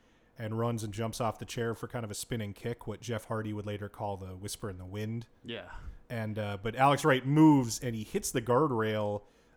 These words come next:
Speaker 1: with his leg and then looks like he hits the back of his head on kind of the foot of
Speaker 2: Yeah.
Speaker 1: the, the metal guardrail outside the ring. It looks really painful.
Speaker 2: Yeah, I, and I didn't remember so much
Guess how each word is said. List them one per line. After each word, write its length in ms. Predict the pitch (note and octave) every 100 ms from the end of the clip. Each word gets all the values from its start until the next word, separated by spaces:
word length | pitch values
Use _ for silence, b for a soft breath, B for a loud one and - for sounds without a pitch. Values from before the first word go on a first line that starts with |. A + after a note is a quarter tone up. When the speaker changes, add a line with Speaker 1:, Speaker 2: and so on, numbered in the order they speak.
| C3+
Speaker 1:
with 160 | C3
his 120 | A#2
leg 380 | A2 D3+ C#3+ B2
and 160 | C3 B2+
then 200 | C3+ A2
looks 220 | E3+ -
like 100 | C4
he 120 | C3 A2+
hits 180 | -
the 100 | -
back 320 | G#2 A#2+ C#3 C#3
of 80 |
his 160 | A#2 G2+
head 480 | - C3+ A#2+ G#2 G2+ b b b A#2
on 120 | A#2
kind 160 | C#3+ C3
of 80 | G2
the 60 |
foot 440 | - - E3+ C#3 - _
of 160 | B2+ G#2+
Speaker 2:
Yeah. 120 | B2
Speaker 1:
the, 300 | G#2+ G2+ G2 G2+
the 120 | A#2 G2+
metal 300 | A#2 A2+ G2+
guardrail 540 | G#2+ A2+ G#2 G2 G2+
outside 260 | G2+ B2+ G2+
the 100 | F#2+
ring. 280 | G#2 G2
It 100 | F#2
looks 200 | C#3 C#3 B2
really 300 | C#3 D3+ A#2+
painful. 360 | G#2 G#2+ F#2+ F#2
Speaker 2:
Yeah, 280 | G3 G3+ F#3+
I, 200 | E3 E3 -
and 160 | F3 D#3+
I 140 | E3+
didn't 220 | F3+ G3
remember 680 | D#3+ C#3+ C3+ C#3+ D3+ D#3 D#3+ - _ _
so 200 | - C#3+
much 260 | C#3+ C#3